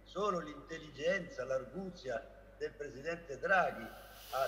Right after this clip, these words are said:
trovato l'escamotage che lei ha appena citato, e cioè quello di dire: "Io faccio politica monetaria espansiva non perché voglio stimolare la crescita, perché altrimenti gli eterodossi tedeschi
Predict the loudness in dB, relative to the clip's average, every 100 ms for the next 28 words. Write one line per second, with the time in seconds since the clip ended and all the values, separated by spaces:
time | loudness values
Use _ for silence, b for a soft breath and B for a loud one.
0 | 2 0 4 4 2 -4 -6 -2 0 0
1 | 0 2 2 -2 -8 -2 0 0 -2 -6
2 | -8 -8 -10 -6 -6 -6 -10 -14 -16 -20
3 | -18 -8 -4 -4 -4 -6 -6 -6 -6 -2
4 | -2 0 -4 -8 -10 -4 0 4 4 2
5 | -8 -8 -8 -8 -6 -6 -4 0 0 0
6 | -4 -6 -6 -6 -4 -6 -8 -8 -2 -2
7 | 0 -2 -2 -2 2 2 2 -4 -8 -8
8 | 0 2 2 2 0 0 -2 -4 -8 -8
9 | -10 -12 -10 -6 2 2 2 -6 -4 -4
10 | -6 -8 -6 -4 -4 -2 -2 -4 -10 -8
11 | -6 -8 -8